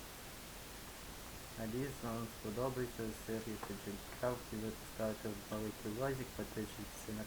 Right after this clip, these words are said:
канал, щоб не пропускати нові ролики по Джеди Крафт, і також в мене на каналі Guild Battle. Це вже скоро буде серія Креатив Замка.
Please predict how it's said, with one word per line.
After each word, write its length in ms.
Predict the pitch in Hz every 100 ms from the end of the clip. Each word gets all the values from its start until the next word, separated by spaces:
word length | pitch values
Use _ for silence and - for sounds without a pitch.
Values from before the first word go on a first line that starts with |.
| 104
канал, 240 | 123 131
щоб 160 | 123 - 113
не 60 |
пропускати 600 | - - - - 113 113
нові 300 | 110 107 104 110 - - - - 107
ролики 360 | 117 120 - 107 -
по 60 | 98 120
Джеди 240 | 110 101 95
Крафт, 240 | 123 127 120 113
і 40 |
також 280 | - 110 110 107
в 160 | 107
мене 240 | 107 104 104
на 40 | 107 - -
каналі 320 | 107 107 104 101 - -
Guild 220 | 110 101 - -
Battle. 420 | 131 135 131 127 - - - - - -
Це 80 | 117
вже 260 | 107 113 -
скоро 160 | 120 107 104
буде 200 | 110 107 107 -
серія 280 | 113 107 107 -
Креатив 480 | 113 107 101 - 110 104 -
Замка. 460 | 113 127 127 131